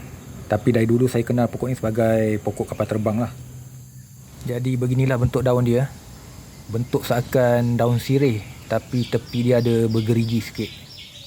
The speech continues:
Daun pokok ni selalu digunakan untuk merawat luka-luka kecil lah. Contohnya kalau terkena pisau atau parang.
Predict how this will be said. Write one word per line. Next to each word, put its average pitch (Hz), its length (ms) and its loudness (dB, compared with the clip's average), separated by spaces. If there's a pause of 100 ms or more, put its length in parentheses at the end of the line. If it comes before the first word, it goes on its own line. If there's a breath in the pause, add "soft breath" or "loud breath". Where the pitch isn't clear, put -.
(920)
Daun 123 320 2
pokok 135 240 0
ni 143 80 0
selalu 127 480 2
digunakan 123 480 2
untuk 117 240 0
merawat 120 480 2
luka-luka 120 400 -2
kecil 120 400 0
lah. 104 80 2
Contohnya 117 400 0
kalau 113 160 4
terkena 113 320 0
pisau 113 720 2
atau - 80 -4
parang. 110 640 0